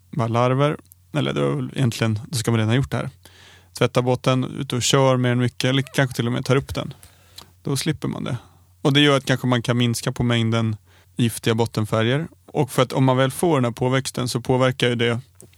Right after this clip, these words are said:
farten på båten. Och för en motorbåt innebär ju det högre bränsleförbrukning, vilket blir ännu mer o-, omiljövänligare och dyrare.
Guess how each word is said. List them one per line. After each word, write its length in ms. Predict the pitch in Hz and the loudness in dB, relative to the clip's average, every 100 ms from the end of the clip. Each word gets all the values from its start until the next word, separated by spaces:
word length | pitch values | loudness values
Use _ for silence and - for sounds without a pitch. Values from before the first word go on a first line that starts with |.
| - - | -20 -6
farten 400 | - 165 151 120 | 0 2 2 -4
på 80 | - | -4
båten. 440 | - - - 58 - | -8 -8 -8 -8 -4
Och 80 | |
för 60 | 127 | 0
en 60 | 135 | 2
motorbåt 480 | 135 147 151 160 | 2 0 0 0
innebär 300 | 131 120 120 | 0 0 2
ju 80 | 117 | 2
det 240 | 117 131 127 _ _ - - - _ | 2 0 -2 _ _ -20 -20 -20 _
högre 380 | - 120 120 120 | 0 4 4 2
bränsleförbrukning, 760 | 120 120 117 113 117 120 - 135 | 2 2 0 0 0 0 0 -2
vilket 140 | 113 | -2
blir 80 | 117 | 0
ännu 100 | 113 | 2
mer 160 | 113 117 | 2 0
o-, 120 | 120 | -2
omiljövänligare 800 | 139 120 113 113 113 120 135 139 | 0 2 2 0 0 0 -2 -4
och 360 | - 139 - - | -4 -6 -6 -8
dyrare. 600 | 120 123 113 127 120 135 | -2 0 2 2 0 -4